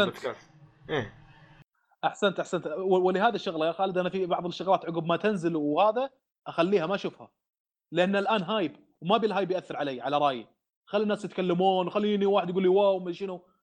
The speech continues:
Speaker 2: خلينا
Speaker 1: إيه.
Speaker 2: نتقدم، خل كذا، خلصتوا كلامكم عنه، أروح الآن وأشوف اللعبة.
Speaker 1: و-، والله
Speaker 2: كذي
Speaker 1: صح
Speaker 2: بدون،
Speaker 1: كلامك.
Speaker 2: بدون، بدون، بدون الشوشرة، والله العظيم. أشوف اللعبة وأشوف
Speaker 1: صح،
Speaker 2: الفيلم
Speaker 1: صح
Speaker 2: أو أشوف
Speaker 1: كلامك،
Speaker 2: المسلسل.
Speaker 1: صح. هذا أحسن شيء سويته.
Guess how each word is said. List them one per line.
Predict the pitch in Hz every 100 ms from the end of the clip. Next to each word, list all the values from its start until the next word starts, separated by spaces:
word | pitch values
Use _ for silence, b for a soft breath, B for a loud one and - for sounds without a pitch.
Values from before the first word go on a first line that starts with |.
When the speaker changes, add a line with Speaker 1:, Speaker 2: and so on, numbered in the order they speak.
| _
Speaker 2:
خلينا | 202 220 -
Speaker 1:
إيه. | 143
Speaker 2:
نتقدم، | 196 185
خل | 214
كذا، | 208 196 202 151 _ _ _
خلصتوا | - 196 226 247
كلامكم | 214 226 214 202
عنه، | 233 285 294 _ -
أروح | 196 185
الآن | 190 180
وأشوف | 160 143
اللعبة. | 123 107 117 _
Speaker 1:
و-، | -
والله | 131 139 131 131 135 127
Speaker 2:
كذي | 165 160
Speaker 1:
صح |
Speaker 2:
بدون، | 147 196
Speaker 1:
كلامك. | 165
Speaker 2:
بدون، | 180 - _
بدون، | 165 190
بدون | 233 185 240
الشوشرة، | 202 208 190
والله | 190 233 254
العظيم. | 202 165 - _ _ -
أشوف | 180 202
اللعبة | 214 190 196
وأشوف | 180 226
Speaker 1:
صح، | 139
Speaker 2:
الفيلم | - 202
Speaker 1:
صح | 185
Speaker 2:
أو | 135
أشوف | 123 -
Speaker 1:
كلامك، | 113 104
Speaker 2:
المسلسل. | 104 135 123 175
Speaker 1:
صح. | - _ _ _ _ _ _ _ _ _ _ _ _ _ _ _ _ _ - 175
هذا | 156
أحسن | - 143
شيء | 127 127
سويته. | - 110 101 110